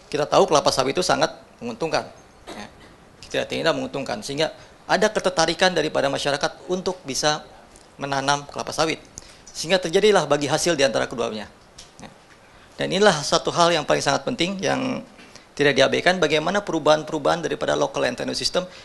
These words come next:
dan teritorinya pun berubah. Yang tadinya mereka tidak memiliki teritori di wilayah gambut karena tidak bisa dibuka,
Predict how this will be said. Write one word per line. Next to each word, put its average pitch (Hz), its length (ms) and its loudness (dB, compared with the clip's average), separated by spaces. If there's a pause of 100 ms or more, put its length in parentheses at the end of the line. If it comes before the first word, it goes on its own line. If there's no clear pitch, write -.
dan 180 160 0
teritorinya 180 560 0
pun 208 160 0
berubah. 151 320 -4 (600)
Yang 147 240 -2
tadinya 190 320 2
mereka 165 240 2
tidak 165 240 2
memiliki 143 400 -4
teritori 135 400 -2
di 120 80 -8
wilayah 143 320 -2
gambut 123 240 -2
karena 135 160 -6
tidak 117 240 -4
bisa - 80 -8
dibuka, 127 400 -6